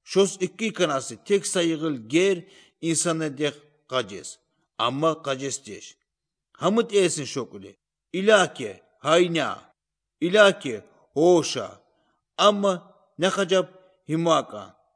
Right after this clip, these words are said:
Ne acar tabal hima. Nehtü haybişe şimşek ehiyanga ışık hivaycar. Har suralka yeymiş eki. İnsanla deker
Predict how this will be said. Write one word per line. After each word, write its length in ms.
Ne 140
acar 440
tabal 400
hima. 520
Nehtü 420
haybişe 720
şimşek 520
ehiyanga 760
ışık 300
hivaycar. 680
Har 220
suralka 460
yeymiş 460
eki. 400
İnsanla 640
deker 380